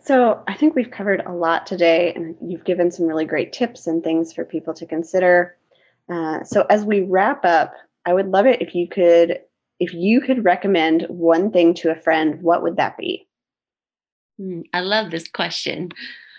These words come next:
Speaker 2: Uh, so I would say do what it takes to stay in your zone of genius, uh, or as I call it, your place of joy. And really, it applies to business, it applies to life, because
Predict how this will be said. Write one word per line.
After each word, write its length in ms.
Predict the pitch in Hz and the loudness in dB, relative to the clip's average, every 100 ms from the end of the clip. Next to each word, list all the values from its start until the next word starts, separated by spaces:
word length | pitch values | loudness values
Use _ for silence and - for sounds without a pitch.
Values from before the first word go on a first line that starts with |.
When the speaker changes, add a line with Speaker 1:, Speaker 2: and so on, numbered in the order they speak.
| - _ | -20 _
Speaker 2:
Uh, 280 | - 170 170 165 | -6 -4 -6 -12
so 200 | - 208 | -12 -10
I 160 | 196 220 | -8 -4
would 160 | 277 | -4
say 520 | 277 208 202 196 - _ _ - 180 175 | -4 -6 -6 -8 -14 _ _ -20 -20 -14
do 220 | - 220 | -8 -4
what 180 | 277 302 | -2 0
it 180 | 285 - | -2 -4
takes 340 | - 196 196 - | -6 -6 -6 -12
to 120 | 185 | -14
stay 480 | - - 175 175 175 | -10 -8 -6 -4 -4
in 320 | - 175 180 | -4 -4 -2
your 140 | 170 | -2
zone 320 | 160 165 165 | -2 -2 -2
of 160 | 175 156 | -4 -6
genius, 760 | 156 156 151 143 180 - - - _ - - - | -4 -4 -4 -8 -10 -10 -18 -20 _ -20 -20 -14
uh, 240 | 170 170 - | -6 -4 -2
or 120 | 180 | 0
as 120 | 196 | 0
I 120 | 180 | -2
call 260 | 185 - 175 | -6 -4 -2
it, 160 | 175 - | -2 -2
your 120 | 165 | -6
place 360 | - 170 165 | -6 -8 -6
of 120 | 165 156 | -10 -10
joy. 640 | - 151 156 156 160 160 | -10 -8 -8 -8 -10 -12
And 360 | 180 185 190 180 - _ - _ _ - | -12 -10 -8 -10 -14 _ -20 _ _ -4
really, 360 | 202 196 180 | 0 0 0
it 100 | 180 | -2
applies 420 | 175 170 233 262 254 | -4 -4 -4 -4 -2
to 100 | 247 | -4
business, 540 | 190 190 190 185 180 | -2 -2 -2 -4 -4
it 120 | - 165 | -6 -8
applies 480 | 165 - 190 208 | -6 -4 -2 -4
to 120 | - 190 | -10 -10
life, 460 | 165 160 165 170 - | -6 -4 -6 -10 -12
because 580 | 165 - 170 170 165 | -12 -8 -6 -6 -10